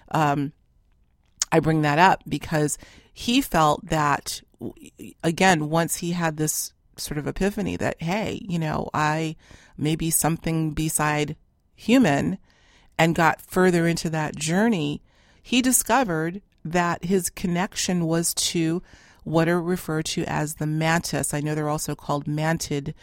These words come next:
beings. Simon Parks, of course, has made no bones about, uh, letting people know that he too feels h-, himself to have, uh, mantid or mantis D N A in him. Uh, so,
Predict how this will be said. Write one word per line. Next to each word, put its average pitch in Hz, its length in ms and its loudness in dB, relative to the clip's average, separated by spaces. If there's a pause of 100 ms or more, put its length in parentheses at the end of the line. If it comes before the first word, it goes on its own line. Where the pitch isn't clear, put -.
(280)
beings. 165 680 -2 (340)
Simon 143 320 -4
Parks, - 340 -4
of 143 100 -12
course, - 400 -6 (300)
has 139 200 -4
made 143 180 -2
no 139 240 -2
bones 143 320 -4
about, 139 420 -4
uh, 139 500 -6 (200)
letting 147 320 -2
people 147 200 -6
know 143 140 -2
that 139 140 -6
he 151 120 -10
too - 280 -4
feels 143 400 -6
h-, 151 140 -10
himself 143 400 -6
to 147 80 -6
have, 143 220 -4 (420)
uh, 143 240 -6
mantid 147 500 -2 (220)
or 131 80 -6
mantis 147 380 -2
D 147 220 -2
N 143 80 0
A 139 260 -4 (220)
in 143 160 0
him. 147 300 -4 (680)
Uh, 147 540 2
so, 160 640 4